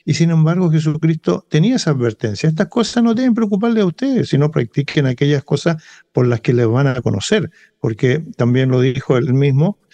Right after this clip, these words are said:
"el, el árbol se conoce por sus frutos", ¿no? Y esa es la cuestión que a lo mejor nosotros todavía nos inquieta en cuanto a este tema tan interesante, porque este amigo que se tomó las vacaciones, ¿verdad? En algún momento puede volver porque hay una raíz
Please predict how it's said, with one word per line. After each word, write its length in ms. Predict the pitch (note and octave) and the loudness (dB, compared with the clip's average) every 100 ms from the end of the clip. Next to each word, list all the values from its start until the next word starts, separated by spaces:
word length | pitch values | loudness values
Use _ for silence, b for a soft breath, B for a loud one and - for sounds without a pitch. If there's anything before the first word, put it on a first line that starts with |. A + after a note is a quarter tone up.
| b | b
"el, 140 | A2+ D#3+ | -8 -2
el 140 | C3 | 0
árbol 280 | C3+ C#3+ E3 | 0 0 -2
se 120 | D#3+ | -2
conoce 380 | D#3+ B2 B2 A#2 | -2 -2 -2 -4
por 100 | G2+ | -6
sus 180 | - F#2 | -10 -6
frutos", 360 | D#3+ G#3 E3 | -2 0 0
¿no? 200 | G#2 D3+ D#3+ _ | 0 0 -2 _
Y 140 | D#3+ | -2
esa 220 | C#3 D#3+ F3+ | 0 2 0
es 40 | |
la 80 | D3+ | 0
cuestión 480 | C3 - D3 D#3 D#3 B B - | 0 -2 0 0 -2 B B -6
que 80 | |
a 60 | B2 | -2
lo 100 | A#2 | 0
mejor 300 | A#2+ A2 C#3 | -2 0 0
nosotros 440 | C3 A2+ C3+ C3+ | 0 0 -2 -2
todavía 600 | B2+ B2+ A2+ A#2+ D#3 G#3 A3 B B - | -2 0 2 2 2 0 -4 B B -4
nos 340 | C#3 B2+ - | 0 0 0
inquieta 580 | C#3 A#2 - D#3 C#3+ E3 b b b | -2 0 0 2 0 -2 b b b
en 140 | D3 A2+ | -4 -2
cuanto 500 | C3 C3+ B2 C3+ C3 | 0 0 0 0 0
a 80 | B2+ | 0
este 200 | - A#2 | 0 -4
tema 340 | - C#3+ A#2+ | 0 0 0
tan 160 | A2+ E3 | 0 0
interesante, 800 | F3 D#3+ C#3+ - C3 A#2+ C#3+ | 0 0 0 0 -2 0 -2
porque 500 | D#3 - A#2 C3+ D#3 G3 | -4 -6 -2 -2 -2 -4
este 240 | D#3+ G3+ | -4 -2
amigo 340 | F#3+ F3+ F#3+ D#3+ | 0 2 2 2
que 120 | B2 | 0
se 100 | C3+ | -2
tomó 220 | C3+ C3+ | 0 0
las 120 | B2+ | 0
vacaciones, 640 | A#2 A2+ A2 - D3+ G3+ G#3 b b b - | -2 -4 -4 0 0 0 -2 b b b -8
¿verdad? 380 | - A#2+ D#3+ F3 - | -2 0 0 -2 -8
En 140 | E3+ C3 | -4 0
algún 180 | C3+ | 2
momento 400 | D#3+ D3+ D#3 D3+ | 4 4 2 0
puede 240 | - C3 C3+ | 0 0 0
volver 340 | B2 A#2 D3 | 0 0 0
porque 360 | D#3+ C3 - C3 | -2 -6 -2 0
hay 100 | C#3 | 0
una 160 | C3+ | 0
raíz 480 | A#2 A#2 C#3+ D#3+ - | -2 -2 -2 -2 -6